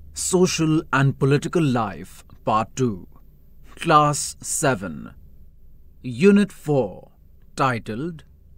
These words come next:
Media. This unit has one chapter in it. Chapter six,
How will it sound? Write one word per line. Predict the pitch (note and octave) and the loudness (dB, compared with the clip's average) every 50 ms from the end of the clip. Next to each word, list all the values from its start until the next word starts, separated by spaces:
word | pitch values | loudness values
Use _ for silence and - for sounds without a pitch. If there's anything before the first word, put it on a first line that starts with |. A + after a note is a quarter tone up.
| - - - | -20 -16 -8
Media. | - B2+ D3 E3 F3 E3+ D3 A#2 G#2 E2+ D2 B1 - - - - - - - - - - - - | -4 0 2 2 4 2 2 0 -4 -8 -12 -18 -20 -20 -20 -20 -20 -20 -20 -20 -20 -20 -20 -14
This | - C#3 D#3 G#3 G#3 - - - | -4 2 4 6 6 4 2 -2
unit | C3 D#3+ D#3 D#3+ F3 F3+ - - - | 0 0 2 2 0 -2 -4 -8 -8
has | - B2+ B2+ A#2+ G#2+ G#2 | -6 -4 -4 -4 -2 0
one | A#2 D#3 E3+ F#3+ F#3 | 2 4 6 6 6
chapter | F3+ - - D3+ A#2+ A#2 - _ - G#2 F#2+ F#2+ - - - | 4 2 0 -2 -2 -2 -4 _ -12 -10 -10 -10 -12 -10 -8
in | C#3+ C3+ A#2 | -6 -6 -6
it. | E2 C#2 - - - - - - - - - - - - - - - - - - - - - - - - - | -8 -10 -16 -20 -20 -20 -20 -20 -20 -20 -20 -20 -20 -20 -20 -20 -20 -20 -20 -20 -20 -20 -20 -20 -20 -20 -12
Chapter | - - G#3 G#3 G3 - - G3 | -4 -2 0 0 0 -2 -4 -4
six, | F3 - - D#3+ C3+ - - - - - - - - | -4 -2 -2 -2 -2 -2 -4 -10 -12 -12 -12 -12 -16